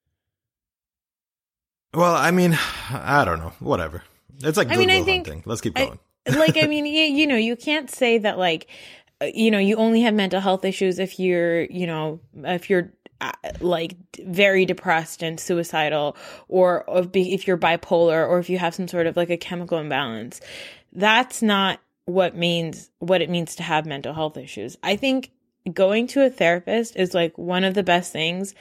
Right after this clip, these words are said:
Speaker 2: that anybody can do for themselves. I think it's so
Speaker 1: Yeah, but
Speaker 2: underrated. I think especially in our culture where people are told to shut down their emotions,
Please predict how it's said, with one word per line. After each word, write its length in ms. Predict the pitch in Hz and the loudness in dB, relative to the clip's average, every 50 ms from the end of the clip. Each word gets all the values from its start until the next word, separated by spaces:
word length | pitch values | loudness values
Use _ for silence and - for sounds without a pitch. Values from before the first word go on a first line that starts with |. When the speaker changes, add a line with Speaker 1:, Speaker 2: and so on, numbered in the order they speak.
| - - - - - - _ - | -20 -20 -20 -20 -20 -20 _ -2
Speaker 2:
that 240 | 170 185 - - _ _ _ _ _ _ _ _ - | 0 0 0 0 _ _ _ _ _ _ _ _ 0
anybody 440 | 202 208 208 185 156 147 143 143 - | 2 4 2 2 0 0 -2 -4 -4
can 160 | - 180 165 | -6 -6 -4
do 140 | 147 120 147 | -4 -6 -6
for 160 | - 151 139 | -6 -8 -10
themselves. 680 | 139 147 156 - - 90 92 - 117 196 - - - _ _ | -10 -10 -10 -8 -8 -6 -6 -6 -6 -10 -12 -16 -18 _ _
I 120 | - 180 | -2 0
think 260 | 180 - 214 208 196 - | 2 2 2 2 2 -2
it's 320 | 202 190 180 - - - - _ | -4 -6 -6 -8 -14 -20 -20 _
so 260 | - - - 165 175 185 | -12 -6 0 4 6 6
Speaker 1:
Yeah, 60 | - | 8
but 40 | 233 | 6
Speaker 2:
underrated. 720 | 233 233 - - - - 190 185 190 190 190 190 185 208 - - - - - - - - - | 6 6 6 6 6 6 6 6 4 4 4 4 2 0 -6 -12 -16 -20 -18 -18 -20 -16 -4
I 160 | - 190 190 | 0 0 0
think 440 | 196 196 214 208 208 208 208 208 - - | 2 2 2 2 2 0 -2 -6 -6 -4
especially 640 | 196 190 - - 202 196 214 - - 233 226 226 226 | -4 -4 -2 0 0 0 0 0 0 2 2 4 4
in 180 | - 196 190 - | 2 0 -2 0
our 560 | - 170 175 180 180 190 196 202 214 214 220 - | 0 2 4 4 6 6 6 4 4 2 -2 -6
culture 680 | - - 220 196 185 - - 175 160 160 160 160 160 | -2 0 0 0 0 0 -2 0 0 0 0 0 -2
where 540 | 160 170 175 175 165 170 165 156 156 160 156 - - - - - _ | -4 0 2 2 4 4 4 4 4 2 0 -4 -10 -20 -20 -20 _
people 280 | - - 226 202 214 220 | -4 -4 -2 0 2 2
are 100 | 220 214 | 2 2
told 220 | - 226 208 190 180 | 0 -2 -2 0 0
to 60 | 175 | -2
shut 220 | - - 160 160 | -2 -2 -2 0
down 160 | 165 160 156 | 0 -2 -2
their 120 | 156 147 160 | -2 -2 -2
emotions, 680 | 180 220 254 294 277 - 294 277 277 277 277 277 262 | 0 2 2 0 0 -2 -2 0 0 0 0 -2 -4